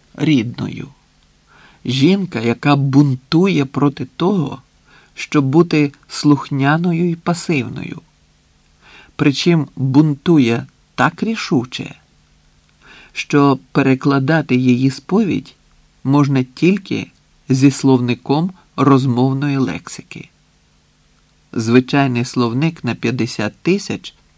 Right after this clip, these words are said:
не рятує. В українській немає стількох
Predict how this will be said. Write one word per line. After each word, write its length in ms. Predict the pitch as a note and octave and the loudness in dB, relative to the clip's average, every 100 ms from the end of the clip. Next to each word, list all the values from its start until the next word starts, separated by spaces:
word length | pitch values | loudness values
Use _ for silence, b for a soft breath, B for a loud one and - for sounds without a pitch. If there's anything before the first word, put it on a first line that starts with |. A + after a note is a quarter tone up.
| - | -8
не 240 | A2+ A2+ | -4 -2
рятує. 560 | G#2 - - E3+ G#2+ D3 _ _ _ _ _ _ _ _ _ _ B B B B B _ | -2 -4 -2 -2 -4 -12 _ _ _ _ _ _ _ _ _ _ B B B B B _
В 80 | B2+ | 2
українській 1000 | A#2+ - C#3+ D#3 G#3+ G#3 - C3+ A#2+ - _ | 2 2 0 0 -2 -4 -6 -4 -4 -6 _
немає 840 | C3 C3 C#3+ C#3 C3+ F#3 G#3 A#2 C3 | -2 0 2 2 0 0 -2 -4 -6
стількох 800 | - - B2 B2+ - F#3 F#3 | -4 -2 -2 -2 -2 0 -2